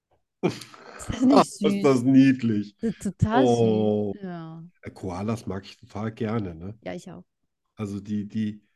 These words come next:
Speaker 1: die sehen so unschuldig und
Speaker 2: Ja.
Speaker 1: niedlich aus. Die sind auch immer so langsam. Die
Speaker 2: Mhm.
Speaker 1: krallen sich dann auch gleich irgendwie in den Menschen fest oder
Speaker 2: Ja.
Speaker 1: sowas. Die, die beißen,
Speaker 2: Die
Speaker 1: also
Speaker 2: sind
Speaker 1: die können auch beißen.
Speaker 2: Ja, ja, klar, sind
Speaker 1: Aber
Speaker 2: ja
Speaker 1: in
Speaker 2: auch
Speaker 1: der
Speaker 2: Bären,
Speaker 1: Regel
Speaker 2: ne?
Speaker 1: sind die irgendwie friedfertig.
Speaker 2: Ja,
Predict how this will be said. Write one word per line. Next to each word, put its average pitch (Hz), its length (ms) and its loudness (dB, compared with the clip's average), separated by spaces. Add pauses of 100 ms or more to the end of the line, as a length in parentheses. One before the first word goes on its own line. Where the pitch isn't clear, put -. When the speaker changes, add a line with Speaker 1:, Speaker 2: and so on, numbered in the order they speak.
(580)
Speaker 1:
die 95 140 -10
sehen 120 360 0
so 139 140 -2
unschuldig 147 920 -2
und 131 160 0
Speaker 2:
Ja. 156 500 -2
Speaker 1:
niedlich 131 220 -2
aus. 123 280 0
Die 127 100 0
sind 131 280 -4
auch 120 180 -4
immer 131 180 0
so 135 140 0
langsam. 127 920 2 (220)
Die 180 240 -6
Speaker 2:
Mhm. 82 40 -8
Speaker 1:
krallen 131 400 0
sich 139 160 -8
dann 131 160 2
auch 120 180 0
gleich 120 300 -2
irgendwie 131 300 2
in 127 60 2
den 135 200 2
Menschen 139 520 0
fest 139 360 0
oder 135 140 4
Speaker 2:
Ja. 120 60 0
Speaker 1:
sowas. 123 500 2
Die, 117 240 0
die 117 140 0
beißen, 127 460 -2
Speaker 2:
Die - 0 -
Speaker 1:
also 95 180 -4
Speaker 2:
sind 82 100 -18 (140)
Speaker 1:
die 87 80 -16
können 104 260 -2
auch 202 180 2
beißen. - 480 2
Speaker 2:
Ja, 233 200 2
ja, 320 220 0
klar, 269 220 -6
sind - 100 -4
Speaker 1:
Aber 214 60 0
Speaker 2:
ja 120 80 2
Speaker 1:
in 113 60 2
Speaker 2:
auch 110 60 0
Speaker 1:
der - 100 0
Speaker 2:
Bären, 120 160 2
Speaker 1:
Regel 156 220 2
Speaker 2:
ne? 151 60 -8
Speaker 1:
sind 175 180 -6
die 170 80 -4
irgendwie 160 440 -2
friedfertig. 107 1040 -4 (120)
Speaker 2:
Ja, 208 160 -6